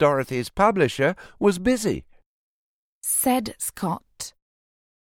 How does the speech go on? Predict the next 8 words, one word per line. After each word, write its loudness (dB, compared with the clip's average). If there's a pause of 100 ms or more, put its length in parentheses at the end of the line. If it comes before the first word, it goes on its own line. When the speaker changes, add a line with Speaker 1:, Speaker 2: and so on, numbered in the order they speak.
(600)
Speaker 2:
En 4
remettant 2
le 0
verbe -4 (320)
to -4
give -6 (320)
au 2
passé. -8